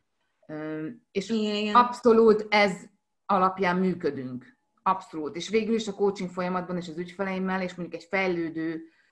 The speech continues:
Speaker 1: ö, growth mindsetben élő ember is ezeket hámozza le, és tisztogatja, és meghagyja, ami, ami tényleg értékes neki, és, ö,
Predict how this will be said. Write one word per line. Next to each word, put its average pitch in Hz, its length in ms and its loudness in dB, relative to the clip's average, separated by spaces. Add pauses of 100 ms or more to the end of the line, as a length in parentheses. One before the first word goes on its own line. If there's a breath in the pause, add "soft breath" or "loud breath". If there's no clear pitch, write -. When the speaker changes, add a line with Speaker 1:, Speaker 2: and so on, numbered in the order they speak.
(140 loud breath)
Speaker 1:
ö, 160 420 -6
growth 175 280 -4
mindsetben 170 460 -4
élő 175 260 -2
ember 180 380 0
is 185 340 -4
ezeket 196 400 0
hámozza 175 540 0
le, 175 160 2
és 202 140 0
tisztogatja, 175 600 -4
és 185 140 -4
meghagyja, 170 600 0
ami, 165 320 -6 (500)
ami 180 220 -4
tényleg 180 320 2
értékes 240 500 -2
neki, 247 500 -6 (360 loud breath)
és, 160 520 -6
ö, 165 400 -4